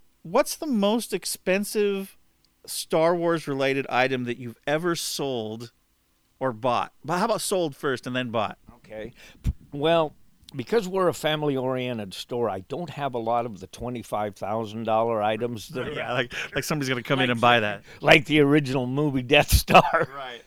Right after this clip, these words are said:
Speaker 1: right.
Speaker 2: And, uh, but we keep a few things in the store just to,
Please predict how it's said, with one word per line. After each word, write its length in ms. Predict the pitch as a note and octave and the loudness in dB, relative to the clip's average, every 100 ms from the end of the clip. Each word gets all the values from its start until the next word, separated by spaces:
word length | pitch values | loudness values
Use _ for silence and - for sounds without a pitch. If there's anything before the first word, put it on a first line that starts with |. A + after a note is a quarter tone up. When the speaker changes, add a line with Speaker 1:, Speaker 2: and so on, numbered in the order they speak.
| B2+ | -16
Speaker 1:
right. 180 | A#2+ G#2+ - _ - _ | -16 -16 -20 _ -20 _
Speaker 2:
And, 400 | D3+ C#3+ C#3 A#2+ | -2 -2 -2 2
uh, 260 | B2 A#2 A2 - - _ - - | 4 4 0 -12 -20 _ -20 -4
but 200 | C#3+ E3+ | -2 0
we 80 | G3+ | -2
keep 240 | - F3 | 0 4
a 80 | C3+ | 4
few 260 | - D3+ C#3+ | 4 -4 -2
things 360 | C#3 B2 F#2+ | -2 -4 -4
in 80 | G#2 | -8
the 80 | G#2 | -8
store 300 | - A2+ A2 | -10 -6 -6
just 300 | A2+ A2+ - | -6 -10 -10
to, 200 | A2+ | -10